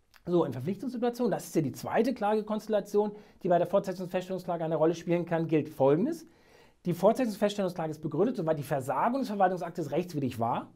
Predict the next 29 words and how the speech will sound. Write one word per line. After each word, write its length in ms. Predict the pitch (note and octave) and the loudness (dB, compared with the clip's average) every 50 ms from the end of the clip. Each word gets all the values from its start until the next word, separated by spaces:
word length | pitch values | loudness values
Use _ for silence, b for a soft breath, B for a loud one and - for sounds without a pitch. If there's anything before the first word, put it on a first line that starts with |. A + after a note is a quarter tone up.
| _ | _
wie 80 | - C3+ | -8 -8
der 100 | B2 A#2 | -8 -8
Vergangenheitsform, 720 | - G#2+ G#2+ A2+ C3 F3 A3 A3+ - - A3 A#3 A#3+ A3+ B B B B B | -10 -10 -12 -8 -4 -4 -4 -4 -2 -2 0 0 0 0 B B B B B
und 120 | - E3 | -2 0
der 100 | D#3+ D#3 | 0 0
Kläger 280 | - E3+ F#3 F3+ E3+ C#3+ | 0 -2 2 2 2 2
dadurch 500 | B2+ B2 C3+ C#3 D#3+ F#3 G3 G3+ G3+ b b b b | 2 0 0 0 2 4 4 2 2 b b b b
in 160 | _ E3+ E3 D3 | _ -2 0 0
seinen 280 | C3 B2 C3+ C#3 C#3 | 0 0 0 -2 -4
Rechten 520 | B2+ A#2 G#2 - - - F3+ F3 - - - | -4 -8 -10 -10 -10 -10 -10 -10 -10 -14 -4
verletzt 380 | - - G3 G3+ G3+ G3+ - - | 0 4 4 4 4 2 -2 -2
wurde. 220 | C3+ A2+ G#2 G2+ - b b b b b | -2 -2 -2 -4 -8 b b b b b
Hier 200 | - - C4+ B3+ | 2 4 4 6
geht 140 | B3 A#3 | 6 4
es 80 | A3+ G3+ | 2 2
um 120 | G3+ F#3 | 0 2
die 120 | D#3 D#3 C#3+ | 2 0 0
Anfechtungssituation, 840 | C#3+ D#3+ - F#3+ F#3+ - G#3+ G3 - - G#3 G#3+ G#3 - A#3+ A#3 G3+ | 0 -2 -4 -4 -4 -6 -8 -10 -10 -8 -8 -10 -6 -4 -4 -4 -4
wie 100 | G3 D#3+ | -4 -6
eben 100 | F#3+ F#3+ | -8 -8
schon 160 | - F#3+ E3 | -6 -4 -2
dargestellt. 500 | D#3 E3+ F#3 F#3+ F#3 - G3+ G3 F#3+ b b b b b | -2 -2 -2 -4 -4 -2 -2 -2 -2 b b b b b
Laufen 320 | C3+ C#3+ G3+ A#3+ A3+ G#3+ | 6 8 8 8 8 6
wir 100 | G3 - | 6 6
also 160 | F3 E3+ E3+ | 6 4 4
diesen 280 | E3 D#3+ G3 G3+ F3+ D#3+ | 4 4 2 2 2 4
Weg 420 | D#3 D#3 D#3 - - - - _ | 2 2 2 0 -8 -14 -20 _
gemeinsam 540 | _ D#3 C#3+ B2+ C3 D3 C3+ C#3 C#3 C3 A2 | _ 0 2 4 4 4 4 4 2 4 4
weiter. 340 | B2 A#2+ B2 A#2+ A2 F#2+ - | 4 2 2 2 -2 -6 -10